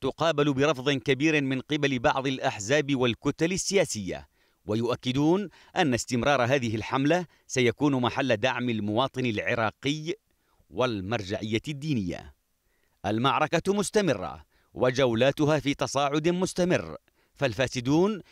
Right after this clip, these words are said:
يحاربون بكل ما يمتلكون من وسائل ليستمروا في فسادهم ونهب ثروات العراقيين،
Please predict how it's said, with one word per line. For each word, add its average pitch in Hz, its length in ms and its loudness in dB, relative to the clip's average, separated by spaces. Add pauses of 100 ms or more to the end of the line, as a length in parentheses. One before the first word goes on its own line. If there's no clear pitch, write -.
(160)
يحاربون 170 760 2
بكل 147 460 0
ما 147 140 4
يمتلكون 147 800 0
من 139 160 0
وسائل 165 840 2 (420)
ليستمروا 131 800 0
في 139 180 -2
فسادهم 151 720 0 (360)
ونهب 123 440 0
ثروات 123 540 0
العراقيين، 117 880 -4